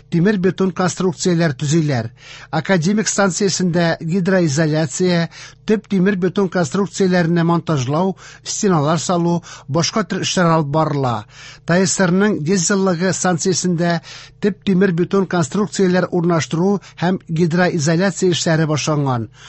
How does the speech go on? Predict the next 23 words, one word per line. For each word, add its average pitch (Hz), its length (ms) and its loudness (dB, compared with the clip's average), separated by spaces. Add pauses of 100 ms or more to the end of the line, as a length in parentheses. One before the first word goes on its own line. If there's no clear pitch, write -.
(180)
Шулай 170 380 2
ук 214 240 -2 (320)
Имәнлек 190 460 2
станциясеннән 185 800 0
алып 156 360 0 (280)
Т 185 200 2
С - 140 0
Рның 190 420 4
йөз 165 340 0
еллыгы 185 340 2
станциясенә 170 720 0
кадәр 170 380 0 (240)
тоташтыру 185 540 0
тармагын 185 500 0
төзү 165 380 0
дәвам 147 420 0
итә. 123 240 -6 (800)
Россия 196 400 4
мөселманнары 226 720 4
Үзәк 185 400 2
Диния 185 320 4
нәзарәте 170 480 2
рәисе, 165 540 0